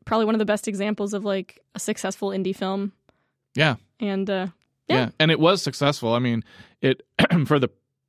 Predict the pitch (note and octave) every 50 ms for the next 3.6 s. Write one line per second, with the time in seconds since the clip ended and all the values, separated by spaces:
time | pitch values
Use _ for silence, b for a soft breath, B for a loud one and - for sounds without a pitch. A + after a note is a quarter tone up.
0 | _ _ - A2 G#2 F#2+ - D#3 D#3+ D#3 - - A2+ A#2 A2 A#2 B2+ B2+ A#2+ A2+
1 | A2 A2 b b b b b b _ B2 B2 - - B2 B2+ B2 - - - -
2 | C3+ B2 A2+ A#2+ A#2 A#2 G#2+ B2 A#2+ A#2 A#2+ A2+ A2 - - B2+ B2+ A#2 A2 A2+
3 | A2+ - A2+ G#2+ A2+ A#2+ A#2+ A#2+ A#2 A2+ A2+